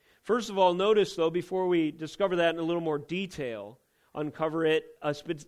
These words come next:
uh, specifically, and you can turn there in anticipation of our next text in Isaiah thirteen, where we find some parallel language. While you're turning there, just notice the first word in our text today, immediately.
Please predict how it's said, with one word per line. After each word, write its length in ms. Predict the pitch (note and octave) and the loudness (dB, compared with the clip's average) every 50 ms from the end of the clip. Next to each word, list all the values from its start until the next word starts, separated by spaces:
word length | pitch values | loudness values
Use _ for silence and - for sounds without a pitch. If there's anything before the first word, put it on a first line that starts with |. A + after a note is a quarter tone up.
| _ _ | _ _
uh, 140 | - D#3 C#3+ | -8 -6 -6
specifically, 540 | C#3 - D#3+ D#3+ - G#3+ F3+ F3+ D3 D#3 D#3 | -6 -6 -8 -4 -4 -2 -2 -2 -2 -2 -4
and 80 | D3 | -4
you 80 | D#3 C#3+ | -6 -6
can 120 | D3+ C#3+ B2 | -8 -12 -12
turn 260 | - - F3+ F#3 F3 | -10 -6 -4 -4 -2
there 260 | E3 D3+ C#3+ C#3 C#3+ | -2 -2 -2 -2 -4
in 80 | C#3+ C#3 | -4 -4
anticipation 720 | C#3+ C#3 C3+ - D#3 C#3 C#3 B2 D3+ D3+ D#3 C#3+ - C#3 | -6 -8 -8 -10 -12 -12 -10 -6 -4 -4 -4 -4 -8 -10
of 80 | C#3+ B2+ | -10 -8
our 80 | C3 | -8
next 260 | C3 C#3 C#3 C3 - - | -8 -8 -8 -10 -12 -8
text 360 | - E3+ E3 D3 - - - _ _ _ _ _ _ | -4 -4 -4 -4 -6 -12 -20 _ _ _ _ _ _
in 160 | - - C#3+ | -8 -6 -4
Isaiah 420 | C#3+ C3+ C3+ B2+ B2+ D#3+ D#3+ D#3 C#3+ | -2 -2 -4 -2 0 2 2 2 0
thirteen, 580 | - - C#3+ C#3+ C#3 - - - E3+ D#3+ D3 | 0 -4 -6 -6 -6 -8 -8 -4 -4 -4 -2
where 120 | C#3 C3+ C3+ | -4 -4 -6
we 80 | C3+ | -6
find 240 | C3 - D3 D3+ C3+ | -6 -6 -6 -8 -8
some 140 | - C#3 C3 | -8 -12 -14
parallel 420 | - - D3 D3 D3+ D3 C3+ B2+ | -12 -8 -4 -2 -2 -2 -2 -4
language. 500 | B2 C3+ C#3+ D#3 D3+ C3 A2 A2 - - _ _ _ _ _ _ _ _ _ _ | -4 -4 -4 -4 -4 -4 -6 -8 -10 -14 _ _ _ _ _ _ _ _ _ _
While 160 | - E3 F3+ | -2 0 2
you're 80 | G3+ G3 | 2 2
turning 300 | F#3 - B3+ B3+ A3+ G3+ | 0 -2 -2 -2 0 0
there, 180 | F3 D#3+ E3 | 0 -2 -2
just 240 | D#3+ F3+ A#3+ G#3+ - | -2 -4 -8 -8 -6
notice 560 | G#3 G3 G3+ G3+ G#3 G#3+ G3 E3+ D3+ D#3 - | -2 0 2 4 4 4 4 4 2 0 -2
the 100 | - E3 | -8 -12
first 320 | D3+ - F#3 G3 F#3+ F#3+ - | -8 -4 -2 -2 -2 -2 -4
word 260 | E3 E3+ F3+ F3+ E3 | -4 -2 -2 -2 -2
in 80 | D3+ D3 | -2 -4
our 100 | C#3+ C3+ | -4 -6
text 340 | - - C#3 C3 - - | -6 -8 -10 -10 -10 -8
today, 420 | - C#3+ C3+ D3 D3+ C#3 A#2+ G#2 F#2 - | -8 -4 -2 -2 -2 -2 -4 -6 -10 -12
immediately. 840 | - C3 C3+ D3 E3 F3+ F3 E3 D3+ B2+ C#3+ C3 A2 G#2 G2+ - | -10 -8 -4 -2 -2 0 0 0 -2 -2 -4 -10 -12 -12 -14 -20